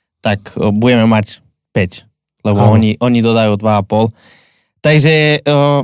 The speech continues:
Speaker 1: vytvorili sme výzvu, ehm, na Donio. Keď idete na donio bodka es ká, e, lomeno zabudnuté,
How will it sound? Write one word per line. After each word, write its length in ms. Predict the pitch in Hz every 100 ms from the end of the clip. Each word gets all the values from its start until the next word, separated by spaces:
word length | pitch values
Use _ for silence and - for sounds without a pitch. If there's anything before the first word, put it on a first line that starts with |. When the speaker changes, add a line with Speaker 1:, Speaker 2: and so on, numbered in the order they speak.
| - _ _ _
Speaker 1:
vytvorili 440 | 139 180 208 208
sme 220 | 185 170 131
výzvu, 540 | 120 151 156 175 180 165 -
ehm, 760 | 123 123 120 120 120 120 120 110 _ _ _ - _
na 180 | 127 113
Donio. 480 | 113 151 165 170 170 156
Keď 160 | -
idete 300 | 123 143 143
na 100 | 135 113
donio 320 | 131 139 139
bodka 400 | 123 123 - 123
es 140 | 120
ká, 300 | - 127 123
e, 40 | 123 _ _ _ _ _ _ _ -
lomeno 580 | 113 107 113 123 123 117
zabudnuté, 800 | 117 123 131 127 123 127 120